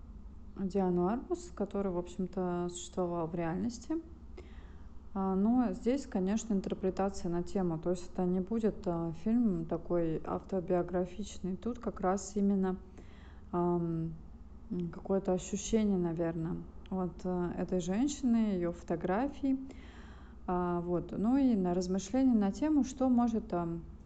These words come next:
м, сподвигнуть женщину бросить размеренную неплохую жизнь, ам, ради, м, как-, каких-то, видимо,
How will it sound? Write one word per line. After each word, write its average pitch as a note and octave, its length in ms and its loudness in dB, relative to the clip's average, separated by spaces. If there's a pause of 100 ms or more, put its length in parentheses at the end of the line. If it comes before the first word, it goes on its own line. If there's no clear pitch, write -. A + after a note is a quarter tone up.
(160)
м, F3 500 0
сподвигнуть F3+ 600 2
женщину B3 520 4
бросить G#3 440 2
размеренную F3+ 680 4
неплохую F3 580 0
жизнь, D#4 480 2 (600)
ам, E3+ 640 0 (140)
ради, G3+ 400 0 (1500)
м, F3+ 440 0
как-, - 300 -4
каких-то, F3+ 880 2
видимо, E3 720 -2